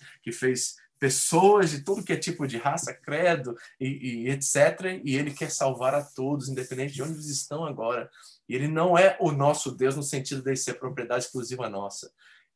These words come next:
Ele é o nosso Deus, porque ele se tornou nosso Pai, e agora nós somos filhos dele, adotados na família de Deus. Uma pessoa adotada, gente, ela jamais se sente filho, assim, no sentido, assim, literal da palavra.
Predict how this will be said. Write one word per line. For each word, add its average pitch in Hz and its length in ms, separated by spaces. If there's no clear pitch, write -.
Ele 123 200
é 135 40
o 131 60
nosso 170 400
Deus, 123 440
porque 135 280
ele 127 80
se - 120
tornou 127 280
nosso 139 380
Pai, 104 360
e 110 60
agora 123 260
nós 127 140
somos 127 300
filhos 135 440
dele, 107 320
adotados 131 720
na 156 140
família 131 340
de 113 60
Deus. 113 200
Uma - 100
pessoa 165 300
adotada, 131 560
gente, 101 280
ela 131 120
jamais 135 260
se - 120
sente - 520
filho, 113 640
assim, - 240
no 127 100
sentido, 123 480
assim, 117 360
literal 139 440
da 123 120
palavra. 101 580